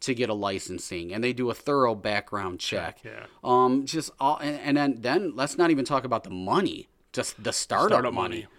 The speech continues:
Speaker 1: You know, and it's just, I mean, I think I had, there, there was one, <laughs> there was one person that I talked to, I think they had, like, five grand, and they, they thought they could start a liquor company. And, you know, I mean, th-, that's really like a lemonade stand,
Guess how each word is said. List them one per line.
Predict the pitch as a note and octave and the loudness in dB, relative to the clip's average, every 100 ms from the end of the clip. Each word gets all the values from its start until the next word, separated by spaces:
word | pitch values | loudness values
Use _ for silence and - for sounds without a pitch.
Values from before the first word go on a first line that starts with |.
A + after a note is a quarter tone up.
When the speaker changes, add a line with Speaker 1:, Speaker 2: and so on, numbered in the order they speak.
| _ _ _ | _ _ _
Speaker 1:
You | C3 | 2
know, | C3 C3+ C#3+ | 4 4 2
and | C3+ C#3+ | 0 0
it's | - | -2
just, | C3 - - - - - | -8 -10 -14 -20 -20 -4
I | |
mean, | C#3+ C#3+ | 2 2
I | |
think | D3 F3 E3+ | 0 -2 -2
I | |
had, | E3 D3+ C3+ | 0 0 0
there, | C#3+ | -2
there | C#3 | -2
was | C#3 A#2 | -2 -2
one, | C#3 C#3 - | -4 -4 -4
<laughs> | |
there | D3 - - - - | -4 -4 -18 -20 -4
was | C#3+ C#3+ | 0 4
one | - G3+ F3 | 4 2 2
person | E3+ D3+ C#3+ | 2 2 0
that | C3+ C#3 | 0 -2
I | |
talked | B2 C#3 A#2+ | 2 2 2
to, | B2+ B2+ B2 - - _ - | -2 -2 -2 -6 -20 _ -6
I | C3 | 0
think | F3 | 2
they | F#3+ F3 | 4 2
had, | C#3 | 2
like, | A#2+ | 0
five | - A#2 A2 | 0 0 0
grand, | G2+ G2 F#2+ - - - _ _ _ - | -6 -6 -8 -10 -16 -20 _ _ _ -4
and | C3 | 0
they, | C3 | 0
they | B2 A#2+ B2 | 0 -2 -4
thought | - A#2+ A2+ | 2 0 2
they | A2+ | -4
could | C3 - | -4 -4
start | G#2+ G#2 | -4 -2
a | |
liquor | A#2+ F#3+ B2+ | 0 -2 -2
company. | - G2+ F#2+ F2 F#2 G2+ | -6 -8 -6 -12 -10 -6
And, | A2+ - _ _ _ _ | -6 -8 _ _ _ _
you | B2 | -2
know, | B2 - | -2 0
I | C3 | 2
mean, | C3+ B2 | 2 0
th-, | A2+ A2+ | -6 -4
that's | B2 C#3+ | 0 2
really | D3+ D#3+ | 2 4
like | C#3 C3 | 4 2
a | |
lemonade | A#2 B2 F#3+ A#2 G2+ | 2 4 4 2 -2
stand, | - G#2+ F#2 F#2+ | -6 -6 -6 -12